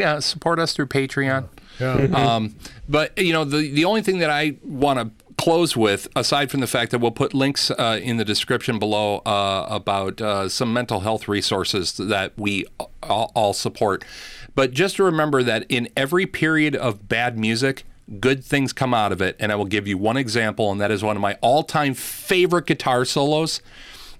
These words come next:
Speaker 1: is in Running with the Night by Lionel Richie.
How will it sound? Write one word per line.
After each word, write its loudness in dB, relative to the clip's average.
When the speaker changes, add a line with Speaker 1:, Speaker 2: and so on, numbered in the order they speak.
Speaker 1:
is 2
in -2
Running 2
with 0
the 0
Night 0
by 0
Lionel 0
Richie. -2